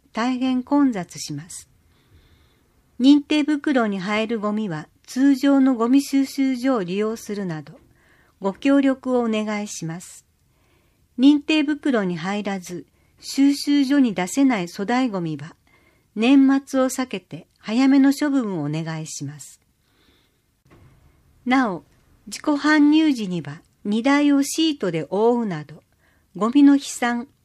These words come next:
落下にご注意ください。混雑時には、側道からの進入はできません。なお、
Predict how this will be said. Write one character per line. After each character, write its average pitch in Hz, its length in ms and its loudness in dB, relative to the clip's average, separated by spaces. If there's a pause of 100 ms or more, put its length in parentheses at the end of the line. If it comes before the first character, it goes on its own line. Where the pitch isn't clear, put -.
(220)
落 208 320 -6
下 269 140 0
に 254 260 -2
ご 208 160 -2
注 311 240 -2
意 254 140 0
く - 120 -18
だ 151 160 -8
さ 160 220 -10
い。 151 140 -16 (720)
混 285 280 4
雑 285 320 0
時 175 180 -8
に 151 160 -6
は、 151 180 -18 (1120)
側 - 320 -4
道 302 240 0
か 269 160 -2
ら 277 120 2
の 170 240 -2 (100)
進 233 360 -2
入 226 180 -4
は 208 140 -6
で 170 120 -8
き 202 140 -10
ま 190 180 -6
せ 175 200 -10
ん。 151 120 -12 (2000)
な 247 260 -4
お、 - 100 -14